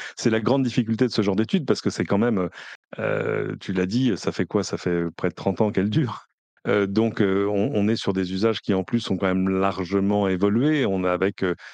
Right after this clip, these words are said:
euh, on, toi et moi, on a regardé la télé quand on était jeunes, mais c'était quand même un truc plus passif. Euh, et là, on est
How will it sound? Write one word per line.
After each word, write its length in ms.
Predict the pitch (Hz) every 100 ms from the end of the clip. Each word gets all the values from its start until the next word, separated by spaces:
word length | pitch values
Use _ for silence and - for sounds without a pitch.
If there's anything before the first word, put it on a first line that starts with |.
| - _
euh, 480 | 90 95 95 92 -
on, 360 | - 90 85 85
toi 180 | - 98
et 20 |
moi, 160 | 98 107
on 100 | 90
a 40 |
regardé 300 | 85 87 90
la 100 | 90
télé 240 | 87 98 107
quand 240 | 90 -
on 60 | 90
était 220 | 87 98
jeunes, 200 | 113 110
mais 100 | 87
c'était 260 | - 80 87
quand 80 | 92
même 140 | 90
un 40 | 90
truc 200 | 98 -
plus 140 | 87
passif. 400 | 98 - 160 - - - _ -
Euh, 720 | 98 90 90 87 92 95 98
et 140 | 98 90
là, 280 | 92 101
on 140 | 104
est 100 | 95